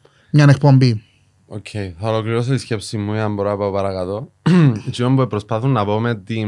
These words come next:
Speaker 2: διαφορά του κοινού που, ε, να με προσεγγίσει, ενώ ότι εκείνος που θέλει να ψάξει, είναι εκείνος που πραγματικά έχει άνθρωπο, έχει audience που είναι να δει το πράγμα που κάνεις. Και
Speaker 1: Έχει
Speaker 2: να
Speaker 1: κοινό,
Speaker 2: δει,
Speaker 1: ναι.
Speaker 2: έχει κοινό που είναι να δει το πράγμα που κάνεις για τριάντα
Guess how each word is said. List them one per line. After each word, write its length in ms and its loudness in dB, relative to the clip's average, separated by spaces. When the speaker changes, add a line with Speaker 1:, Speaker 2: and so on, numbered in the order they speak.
Speaker 2:
διαφορά 800 -4
του 140 -8
κοινού 580 -6
που, 120 -6
ε, 260 -4
να 120 -6
με 100 -4
προσεγγίσει, 640 -8
ενώ 180 -2
ότι 320 -4
εκείνος 340 -4
που 120 -10
θέλει 280 -2
να 120 0
ψάξει, 500 -6
είναι 100 0
εκείνος 460 -6
που 140 -18
πραγματικά 760 -4
έχει 300 2
άνθρωπο, 480 2
έχει 280 0
audience 380 2
που 80 -2
είναι 120 0
να 160 0
δει 260 2
το 80 0
πράγμα 220 0
που 60 -4
κάνεις. 540 -2
Και 100 0
Speaker 1:
Έχει 100 4
Speaker 2:
να 60 2
Speaker 1:
κοινό, 240 6
Speaker 2:
δει, 80 6
Speaker 1:
ναι. 80 -8
Speaker 2:
έχει 180 -6
κοινό 240 -4
που 160 -4
είναι 120 -2
να 40 0
δει 200 0
το 80 0
πράγμα 220 0
που 40 0
κάνεις 240 0
για 140 -2
τριάντα 240 -2